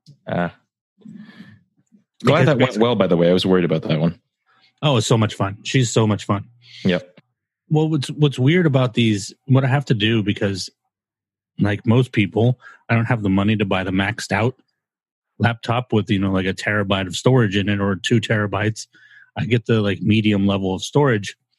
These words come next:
Speaker 2: Well, all these, like I said, these are, like, five to, five to eight gig files for every
Speaker 1: Mm-hmm.
Speaker 2: episode.
Speaker 1: Yep.
Speaker 2: I wouldn't have a hard drive anymore, so I have to move them to an external.
Speaker 1: Jeez.
Speaker 2: But to do that,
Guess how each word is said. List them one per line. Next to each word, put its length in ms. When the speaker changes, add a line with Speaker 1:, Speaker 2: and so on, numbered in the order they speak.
Speaker 2:
Well, 120
all 200
these, 240
like 120
I 60
said, 200
these 160
are, 40
like, 220
five 440
to, 360
five 240
to 80
eight 260
gig 240
files 640
for 80
every 200
Speaker 1:
Mm-hmm. 80
Speaker 2:
episode. 400
Speaker 1:
Yep. 280
Speaker 2:
I 60
wouldn't 180
have 100
a 40
hard 220
drive 200
anymore, 340
so 120
I 40
have 100
to 80
move 200
them 180
to 120
an 80
external. 560
Speaker 1:
Jeez. 380
Speaker 2:
But 220
to 100
do 220
that, 360